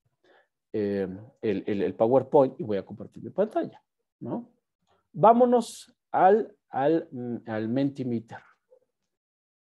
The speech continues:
Váyanse nuevamente al, al, este, al, ¿cómo se llama? Al, ay, se me fue,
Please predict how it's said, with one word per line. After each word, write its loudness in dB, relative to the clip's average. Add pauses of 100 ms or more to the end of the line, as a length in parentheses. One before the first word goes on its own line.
(360)
Váyanse 4
nuevamente -2
al, -4 (100)
al, -8
este, -14 (2250)
al, 0
¿cómo -2
se -8
llama? -4 (1800)
Al, 6 (540)
ay, -4
se -4
me -4
fue, 0